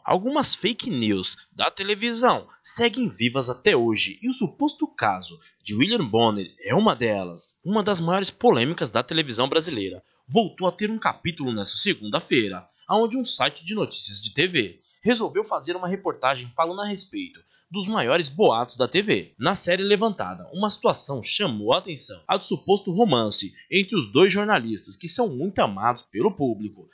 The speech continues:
Maria Júlia Coutinho e William Bonner. Os boatos de que os dois namoravam começaram ainda em dois mil e quinze, quando a Maju assumiu a posição da garota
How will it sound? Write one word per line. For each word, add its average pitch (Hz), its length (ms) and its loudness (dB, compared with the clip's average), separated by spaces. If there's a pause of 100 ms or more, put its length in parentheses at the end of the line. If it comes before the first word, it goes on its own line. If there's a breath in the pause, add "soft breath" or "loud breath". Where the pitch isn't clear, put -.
(120 loud breath)
Maria 113 300 2
Júlia 98 280 -8
Coutinho 117 580 -2 (180)
e 262 80 -4
William 151 400 2
Bonner. 95 560 0
Os 170 140 2
boatos 113 480 2 (160 loud breath)
de 156 120 -2
que 240 120 -4
os 156 120 -4
dois 147 200 0
namoravam 165 680 -2 (160)
começaram 175 640 0
ainda 156 220 -2
em 139 80 -2
dois 131 200 2
mil 117 140 0
e 190 40 0
quinze, 107 520 -6 (240 loud breath)
quando 185 180 2
a 208 60 4
Maju 120 340 0
assumiu 170 360 -2
a 190 60 -2
posição 151 520 0
da 165 120 2
garota 120 520 0